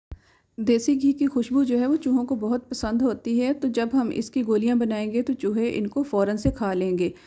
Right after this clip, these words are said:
क्योंकि इसका जायका उनको बहुत पसंद है। गंदम का आटा और देसी घी ये दोनों ही चूहों को बहुत पसंद है। तो अच्छे तरीके से घी को आटे के अंदर मिक्स कर लें। अब हमने थोड़ा सा पानी इस्तेमाल करना है। पानी क-,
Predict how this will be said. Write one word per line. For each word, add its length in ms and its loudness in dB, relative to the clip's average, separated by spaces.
क्योंकि 300 6
इसका 300 -2
जायका 380 -2
उनको 260 -2
बहुत 300 -2
पसंद 380 -2
है। 320 -2
गंदम 340 4
का 180 2
आटा 280 -2
और 380 -6
देसी 380 2
घी 260 0
ये 100 -2
दोनों 280 6
ही 140 8
चूहों 260 0
को 120 -6
बहुत 240 -4
पसंद 400 -4
है। 140 -4
तो 60 -14
अच्छे 360 4
तरीके 400 -2
से 160 0
घी 360 -4
को 320 -4
आटे 260 0
के 100 -2
अंदर 220 2
मिक्स 300 0
कर 200 -4
लें। 220 -4
अब 180 0
हमने 260 6
थोड़ा 340 0
सा 120 -2
पानी 280 -2
इस्तेमाल 400 -2
करना 300 -2
है। 100 2
पानी 320 2
क-, 180 -6